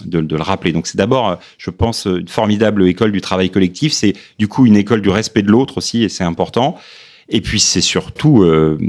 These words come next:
quand on s'engage et quand on a la chance de, de, de mener des projets associatifs dans tous les domaines qu'ils soient, c'est l'école de la confiance en soi.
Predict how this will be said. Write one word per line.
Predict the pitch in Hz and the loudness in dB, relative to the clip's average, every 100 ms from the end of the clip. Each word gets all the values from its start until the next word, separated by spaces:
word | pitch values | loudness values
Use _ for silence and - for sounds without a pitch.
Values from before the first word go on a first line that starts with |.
| - - - - _ _ _ _ _ _ _ _ - | -6 -10 -14 -14 _ _ _ _ _ _ _ _ -6
quand | 117 101 | -4 -2
on | 87 | -4
s'engage | - 90 113 107 | 0 0 2 0
et | 85 | -2
quand | 80 82 | -6 -8
on | 90 | -6
a | 82 | -4
la | 80 | -4
chance | - 110 85 | -2 -4 -2
de, | 87 78 | 0 2
de, | 76 80 | 2 -2
de | 76 | 0
mener | 80 92 104 | 2 4 4
des | 98 | 2
projets | 87 - 85 | 0 -2 -2
associatifs | 82 85 80 82 131 | -2 -2 -2 0 0
dans | 85 | -2
tous | - | 0
les | 113 | 2
domaines | 92 92 90 | 2 2 0
qu'ils | - 80 | -2 -10
soient, | - 139 143 - - | -2 -2 -2 -8 -6
c'est | - - 87 | -2 0 2
l'école | 85 113 98 | 2 2 2
de | 87 | 0
la | 76 | 0
confiance | - 85 90 90 | -2 -4 -2 -2
en | 95 | -2
soi. | - 180 | -2 -4